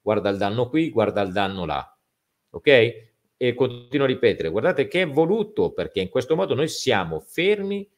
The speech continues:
concentrati ancora su questa roba e a loro va bene così. A loro va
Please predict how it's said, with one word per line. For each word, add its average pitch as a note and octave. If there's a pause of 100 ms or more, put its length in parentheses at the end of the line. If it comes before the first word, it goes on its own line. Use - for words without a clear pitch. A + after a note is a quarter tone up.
(120)
concentrati A#2+
ancora D#3
su D3+
questa F3
roba A2+
e G2+
a F2+
loro G#2+
va E2
bene E3+
così. F2 (1200)
A B2+
loro F2+
va D#2